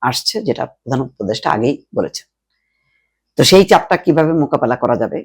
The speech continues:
নির্বাচন শান্তিপূর্ণ হবে কিনা, আভ্যন্তরীণভাবে রাজনৈতিক যে ঐক্য, সেই ঐক্যটা কতখানি আছে, এই অবস্থায় কি করণীয়, কোন দিকে ধাবিত হতে পারে, সেক্ষেত্রে প্রধান উপদেষ্টা আগেই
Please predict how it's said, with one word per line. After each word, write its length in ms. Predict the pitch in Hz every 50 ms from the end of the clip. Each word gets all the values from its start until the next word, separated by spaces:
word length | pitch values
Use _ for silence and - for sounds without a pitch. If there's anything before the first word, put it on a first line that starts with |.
| - _
নির্বাচন 400 | - 135 120 139 127 120 - 131 135
শান্তিপূর্ণ 500 | 135 - 123 113 110 - - - 156 151 147 143
হবে 160 | 127 127 123 117
কিনা, 240 | - 143 131 135 127 - _ _ _ _ _ _ _ -
আভ্যন্তরীণভাবে 800 | 113 113 120 156 170 160 165 156 156 160 156 139 131 147 143 156 151 - _ _ _ - - _ -
রাজনৈতিক 500 | 151 147 147 143 156 160 151 - 165 139 147
যে 100 | 139 127 - - 190
ঐক্য, 200 | 180 - - _ 143 123
সেই 220 | - - 139 135 - - -
ঐক্যটা 360 | - - _ - 156 - 131 -
কতখানি 360 | 135 120 - 127 156 151 156 147
আছে, 240 | 139 - - - - - _ _ _ _ _ _ _
এই 140 | 160 170 180
অবস্থায় 400 | 180 147 160 151 - - 180 175 175 -
কি 100 | 220 233
করণীয়, 480 | 220 - - 127 131 127 120 113 104 - - _ _ _ _ _ _ _
কোন 100 | 185 170 180 175
দিকে 180 | 170 175 - 180
ধাবিত 280 | 135 139 131 139 135 139
হতে 200 | 139 123 - -
পারে, 220 | - 107 98 - - _ _ _ _ _ _ -
সেক্ষেত্রে 440 | - 160 143 - 156 127 - 156 143 135 131 - _ _ _ _
প্রধান 220 | - 143 - 147
উপদেষ্টা 600 | 143 - - 123 113 127 - - - - _ 156 147 147 143 - - _ _ _ _ _ _ _ -
আগেই 280 | 139 127 135 160 156